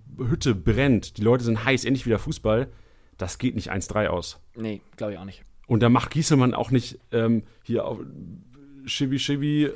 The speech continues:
Speaker 1: ähm, jo, geh vorbei, <laughs> komm, mach das Ding rein, Hahn, ich hab eh keinen Bock mehr. Das macht er da nicht. Da wichst er den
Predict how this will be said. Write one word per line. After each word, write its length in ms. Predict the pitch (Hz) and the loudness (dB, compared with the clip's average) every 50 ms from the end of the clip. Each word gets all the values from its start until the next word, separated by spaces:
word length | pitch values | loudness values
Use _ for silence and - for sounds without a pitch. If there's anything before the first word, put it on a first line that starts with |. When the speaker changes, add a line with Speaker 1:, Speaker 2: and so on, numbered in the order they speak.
| - | -2
Speaker 1:
ähm, 260 | 117 120 120 120 120 | 0 2 4 4 4
jo, 120 | 127 139 131 | 4 4 4
geh 100 | 123 131 | 4 4
vorbei, 420 | 131 156 127 107 110 120 127 139 135 | 6 6 6 6 8 6 6 6 6
<laughs> 60 | - | 6
komm, 260 | 127 131 127 135 131 | 6 6 6 6 6
mach 100 | 120 117 | 4 4
das 160 | - 135 117 - | 2 2 0 0
Ding 180 | 139 175 208 175 | 2 2 2 4
rein, 240 | 120 110 107 101 | 2 2 2 2
Hahn, 240 | 98 104 104 107 104 | 2 2 2 2 0
ich 80 | 90 104 | 0 -2
hab 100 | 110 101 | -4 -4
eh 60 | - 151 | -4 -2
keinen 180 | - 131 98 | 0 0 2
Bock 160 | 87 95 - - | 0 0 0 -2
mehr. 220 | 95 95 90 - - - - | -2 -2 -2 -4 -10 -14 -10
Das 120 | - 92 - | -6 -2 0
macht 180 | 120 151 - 170 | 0 0 2 2
er 60 | 127 | 2
da 120 | 104 95 | 2 2
nicht. 200 | 95 92 - - - - - - - - | 0 -2 -4 -8 -16 -20 -20 -20 -12 -8
Da 120 | 98 98 110 | -6 -4 -4
wichst 180 | 127 131 - | -4 -4 -2
er 60 | 123 | 0
den 260 | 113 113 110 107 92 | 2 2 2 2 0